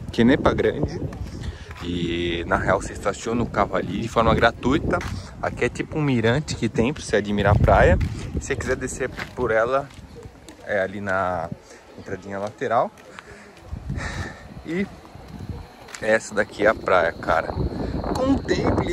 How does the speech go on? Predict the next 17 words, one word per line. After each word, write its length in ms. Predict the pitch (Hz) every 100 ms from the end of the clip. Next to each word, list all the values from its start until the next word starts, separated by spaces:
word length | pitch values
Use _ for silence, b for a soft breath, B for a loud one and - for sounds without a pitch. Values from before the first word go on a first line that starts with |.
| 180
esse 240 | - -
visual 640 | - - - 113 113 120 - -
exuberante, 1040 | 196 214 180 175 156 151 139 120 104 -
meu 120 | 101 98
brother. 880 | 101 - 95 - 110 101 95 104 - B B
<laughs> 300 | B B -
Olha 340 | 107 110 117 92
isso, 420 | 95 104 - -
mano. 440 | 90 90 85 85
Que 440 | - - - 151 147
loucura, 840 | 131 143 135 - - 127 107 92
brother. 520 | 90 - 85 85 - - - - - - - - - - - - - - -
Que 160 | - 123
visual 560 | 120 120 - 104 104 98
é 80 |
esse, 280 | 98 92 90
mano? 360 | 90 90 90